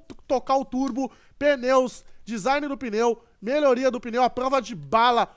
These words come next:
fumaça do pneu, fumaça rosa. Fumaça rosa da Penélope Charmosa. Isso aí. Jobs Claudio, agora a gente tem um motocão. Agora tem que dar tudo que tem que dar. Vamos acelerar, então. É legal que não aparece nada aqui na, na visão em primeira pessoa.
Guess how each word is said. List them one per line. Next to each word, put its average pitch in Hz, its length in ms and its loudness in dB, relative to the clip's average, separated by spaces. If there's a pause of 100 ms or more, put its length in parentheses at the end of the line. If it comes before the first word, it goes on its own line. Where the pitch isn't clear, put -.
(140)
fumaça 294 500 0
do 247 80 -8
pneu, 247 300 0
fumaça 277 680 2 (440)
rosa. 208 560 4 (220)
Fumaça 269 520 2
rosa 285 380 4
da 277 100 0
Penélope 277 400 0
Charmosa. 226 680 -2 (400)
Isso 302 300 0
aí. 254 220 4 (180)
Jobs 330 500 4
Claudio, 294 300 4
agora 294 220 4
a - 20 0
gente 262 160 -4
tem 294 100 -2
um 285 60 0
motocão. 220 540 0 (260)
Agora 262 480 4
tem 311 160 -6
que 277 140 -12
dar 294 140 4
tudo 359 340 6
que - 80 -18
tem 285 160 -4
que 240 80 -8
dar. 214 340 2 (100)
Vamos 320 260 4
acelerar, 262 380 0
então. 247 380 0 (300)
É 233 60 -14
legal 220 180 -8
que 277 80 -12
não 277 80 -4
aparece 302 360 -2
nada 277 260 4
aqui 220 160 -6
na, 208 160 -2
na 202 80 -4
visão 196 400 -2 (180)
em 202 60 -20
primeira 226 260 -6
pessoa. 208 460 -2